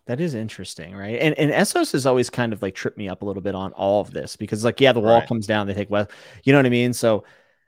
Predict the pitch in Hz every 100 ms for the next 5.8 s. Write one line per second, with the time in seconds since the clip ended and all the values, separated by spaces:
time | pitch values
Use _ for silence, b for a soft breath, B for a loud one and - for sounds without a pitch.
0 | b _ _ _ _ - 135 123 139 139
1 | 143 160 160 143 - 147 147 156 156 143
2 | 131 123 117 104 98 _ _ _ _ 110
3 | 113 110 127 135 123 117 104 101 107 95
4 | 85 85 92 101 85 92 98 90 - 95
5 | 98 87 104 90 80 - -